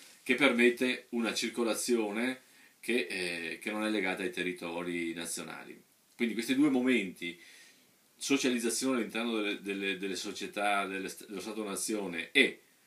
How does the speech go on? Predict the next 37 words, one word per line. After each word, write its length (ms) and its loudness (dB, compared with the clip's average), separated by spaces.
sovranazionalità, 1900 0
ha 100 0
permesso 460 0
una 100 -4
mobilità 580 0
e 40 0
un'iniziativa 480 -6
capitalistica 1000 -6
che 120 -10
ci 120 -2
ha 40 -2
messo, 480 -2
mi 140 -8
sembra, 640 -4
in 380 -6
grande 360 -8
difficoltà. 580 -14
L'altra 280 2
cosa 600 2
fondamentale 920 -2
è 240 -2
che 160 0
la 140 6
misura 580 0
di 120 -6
questo 260 -4
rapporto 760 -4
non 160 0
è 60 -2
più 160 -2
data 160 -2
tanto 240 -6
dal 140 -4
lavoro 360 2
quanto 240 -6
dalla 160 -4
proprietà. 540 -10